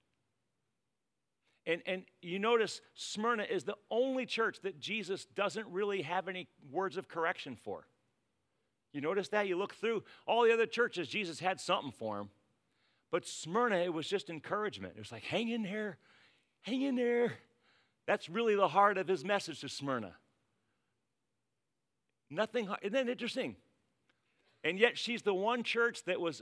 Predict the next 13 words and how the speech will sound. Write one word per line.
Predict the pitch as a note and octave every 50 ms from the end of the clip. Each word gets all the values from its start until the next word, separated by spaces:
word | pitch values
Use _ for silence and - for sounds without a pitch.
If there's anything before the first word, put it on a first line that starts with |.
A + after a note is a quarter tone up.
| - _
under | - G3 A3 G#3+ G3+ G3
the | E3+ F3 E3
greatest | D#3 D3 A#2 - D3+ D#3 G#3 A3+ A#3+ A#3+ G#3+ - -
heat. | G3 C4 C4+ A#3+ E3 - - - _ _ _ _ _ _ _ _ _ _ _ _ _ _ -
And | C#3 B2
maybe | C3 C#3 C#3+ D3 D#3
that's | D3 D3+ D#3 -
why. | C#3+ D#3 E3+ F3 B2+ F2+ - - _ _ _ _ _ _ _ _ _ _ _ _ _ _ _ _ _ _ _ _ _ _ _
See, | - D3+ D#3
Jesus | A#2 - F#3 G#3 E3+ F3+ E3+ -
afflicts | F3 D#3 - - G3 G#3 G3 -
the | - -
comfortable, | F#3 - G3 G3 F#3+ - - - - E2 -